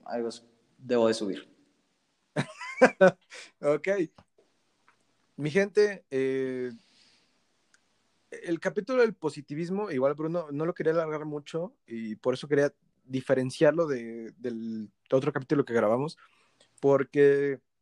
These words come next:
Speaker 2: el otro, luego, luego se vio como muy rewind y muy aprendizaje de, y este quería que la gente viera que, que aprendiera de ese capítulo,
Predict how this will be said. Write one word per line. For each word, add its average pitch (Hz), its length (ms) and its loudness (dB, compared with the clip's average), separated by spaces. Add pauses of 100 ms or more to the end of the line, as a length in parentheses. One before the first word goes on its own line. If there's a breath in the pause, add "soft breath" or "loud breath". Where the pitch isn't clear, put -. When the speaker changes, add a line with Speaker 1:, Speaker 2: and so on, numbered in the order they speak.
(280)
Speaker 2:
el 120 160 -6
otro, 156 300 -6 (180)
luego, 175 280 2
luego 185 180 2
se 151 120 -6
vio 151 120 0
como 135 220 -8
muy 139 160 -6
rewind 139 640 -6
y 120 320 -6
muy 127 640 -2 (480)
aprendizaje 127 600 -2
de, 135 180 2 (300)
y 139 60 0
este 165 180 2
quería 175 180 8
que 202 200 4
la 123 100 0
gente 165 300 -2
viera 165 360 0
que, 131 560 -4 (920)
que - 80 4
aprendiera 160 640 6 (140)
de 131 320 4
ese 202 280 -2
capítulo, 160 680 -8